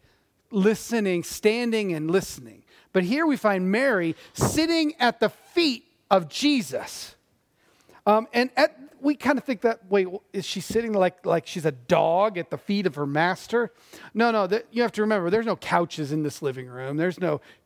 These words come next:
upright chairs like we have. In the first century, they sat, uh, on, probably on, uh, towards the floor. And so she's basically sitting at Jesus' feet, which is the position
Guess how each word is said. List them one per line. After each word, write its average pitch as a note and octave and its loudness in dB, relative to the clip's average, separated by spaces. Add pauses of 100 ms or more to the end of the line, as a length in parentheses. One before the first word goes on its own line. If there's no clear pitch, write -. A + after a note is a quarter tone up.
(160)
upright E3+ 0
chairs D#3 -2
like C#3+ -4
we D3 -4
have. C#3 -2 (180)
In F3+ -4
the F3+ 0
first - 0
century, F#3 0
they F3 -2
sat, F#3 0 (220)
uh, F3 0
on, D#3+ 0
probably G3 0
on, D3 -4
uh, D3+ -2 (380)
towards F#3 0
the E3 -2
floor. F3+ 0 (500)
And F#3 0
so G#3 0
she's F3 -6
basically A3 0
sitting G3+ -2
at E3+ -6
Jesus' F3 -8
feet, F3+ -6
which D#3+ -6 (120)
is A3 -2
the A#3 0
position F#3+ -4